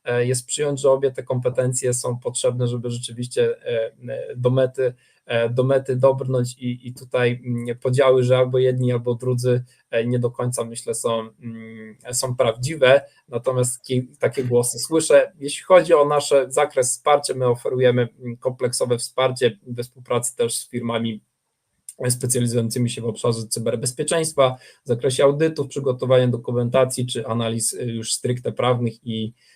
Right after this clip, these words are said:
i całej sfery, myślę, bardzo mocno prawniczej, czyli, mm, dostosowania umów. Gdyby ktoś z Państwa miał pytania, mm, zachęcam do kontaktu offline, można,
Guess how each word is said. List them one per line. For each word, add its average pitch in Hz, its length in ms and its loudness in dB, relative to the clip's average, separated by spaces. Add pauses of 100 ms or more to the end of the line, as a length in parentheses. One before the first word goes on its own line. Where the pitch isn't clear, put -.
(160)
i - 120 -14
całej 117 260 4
sfery, 113 360 2
myślę, 107 340 -4
bardzo 107 420 -2
mocno 107 320 -6
prawniczej, 113 560 -2
czyli, 104 520 -6
mm, 101 480 -2
dostosowania 107 680 -2
umów. 104 380 -2
Gdyby 196 240 4
ktoś 185 220 0
z - 100 -6
Państwa 165 320 -2
miał 143 180 0
pytania, 139 640 0
mm, 127 360 -4
zachęcam 131 520 -2
do 123 80 0
kontaktu 123 580 -4
offline, 127 400 -2
można, 117 440 -2